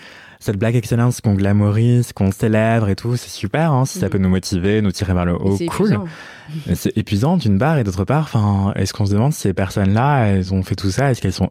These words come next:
Speaker 1: heureuses à la fin de la journée ? Est-ce
Speaker 2: Mhm.
Speaker 1: que, est-ce que d'ailleurs elles sont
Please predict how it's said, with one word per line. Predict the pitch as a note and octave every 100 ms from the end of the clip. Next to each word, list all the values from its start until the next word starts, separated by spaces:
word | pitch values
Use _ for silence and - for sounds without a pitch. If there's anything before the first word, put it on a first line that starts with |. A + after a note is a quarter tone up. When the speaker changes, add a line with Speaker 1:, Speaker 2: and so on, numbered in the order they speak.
| G#2+
Speaker 1:
heureuses | G#2+ C3+
à |
la | A2
fin | G#2
de | G2
la |
journée ? | G2 G2+ C3 C#3
Est-ce | G#2+ F#2+ F3+
Speaker 2:
Mhm. |
Speaker 1:
que, | A2 F#2 F#2+ G#2 - - - - - - - - _ _ -
est-ce | A2+ -
que | A2+
d'ailleurs | G2 F#2+ G2+
elles | F#2
sont | - F2+ F2 E2+